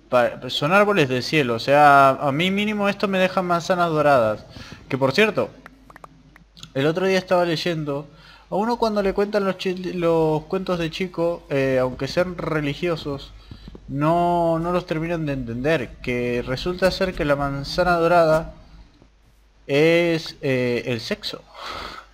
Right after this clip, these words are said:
de la Biblia, así que no, esto, esto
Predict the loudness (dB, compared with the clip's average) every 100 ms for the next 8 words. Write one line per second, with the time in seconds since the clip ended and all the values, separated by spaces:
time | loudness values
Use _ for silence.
0 | -20 -20 -20 -6 0 2 4 2 2 2
1 | 0 0 0 0 -4 -2 -2 -2 -6 -4
2 | 0 2 2 0 0 0 -2 -6 -10 -20
3 | -20 -20 _ _ _ -16 -10 -6 -4 -4
4 | -6 -8 -10 -8 -6 -6 -8 -16 -18 _
5 | -8 -6 -6